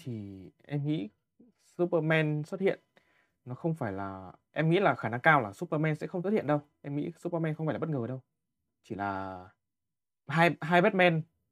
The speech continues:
nó đã là quá đủ để em có thể ngồi xem chọn cái phim này, bởi vì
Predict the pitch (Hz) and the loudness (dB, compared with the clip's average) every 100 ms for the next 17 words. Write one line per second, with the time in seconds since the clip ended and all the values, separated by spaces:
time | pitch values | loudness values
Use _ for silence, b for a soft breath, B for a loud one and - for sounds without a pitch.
0 | _ 110 139 170 156 - 143 196 214 104 | _ -4 0 2 2 2 4 6 4 4
1 | 104 98 - 147 143 165 113 87 87 - | -2 -4 2 2 2 -2 -4 -4 -12 -18
2 | _ 120 107 101 - 151 147 147 147 156 | _ -6 -4 -4 -2 0 0 -2 -4 -6
3 | - 143 110 151 143 131 101 95 104 | -6 -6 -2 0 0 -2 -8 -10 -10